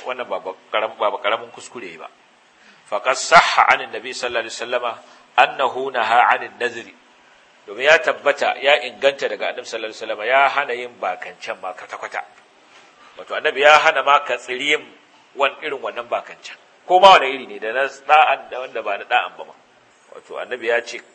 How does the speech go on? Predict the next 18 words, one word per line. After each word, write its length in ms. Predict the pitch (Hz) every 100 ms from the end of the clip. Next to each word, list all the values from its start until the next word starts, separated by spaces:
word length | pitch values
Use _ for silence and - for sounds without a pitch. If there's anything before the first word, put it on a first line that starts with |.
| -
kada 240 | 127 131
mutum 320 | - - 127 113 98
ya 80 | 95 - _ _ _
tsiri 320 | - 117 131 139 120
yin 40 |
sa. 200 | - - _ _ _ _ _ _ _ -
Ka 60 | 101
ce, 120 | 113
"Ya 80 | 117 131
Allah, 320 | 127 120 - - - 107
in 140 | 113
ka 80 | 127
bani 220 | 127 127
kaza, 400 | 117 107 117 120
zan 160 | 131 123
yi 80 | 107
ma 140 | 110
kaza." 240 | - 85